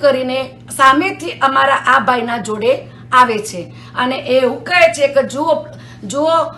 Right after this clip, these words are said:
હાર્દિકભાઈ, ભાવનાબેનનો આ એક વીડિયો વાયરલ થયેલ છે. તો એ ભાઈએ મને સામેથી ફોન કર્યો અને એવું, અને એવું કહ્યું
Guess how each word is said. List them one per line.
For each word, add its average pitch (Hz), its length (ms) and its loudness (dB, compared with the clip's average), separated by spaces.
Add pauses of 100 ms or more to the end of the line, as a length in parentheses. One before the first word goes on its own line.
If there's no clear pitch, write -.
(120)
હાર્દિકભાઈ, 226 640 -2 (360)
ભાવનાબેનનો 285 720 2
આ 269 80 4
એક 277 160 2
વીડિયો 247 360 4 (1120)
વાયરલ 277 320 6 (120)
થયેલ 180 200 -4 (140)
છે. 160 100 -14 (440)
તો 262 120 2 (1600)
એ 330 240 -2
ભાઈએ 302 320 4
મને 294 220 2
સામેથી 294 580 -4
ફોન 277 320 0
કર્યો 254 240 2 (380)
અને 262 160 -4
એવું, 247 420 4 (960)
અને 285 240 0
એવું 285 400 2
કહ્યું 262 320 4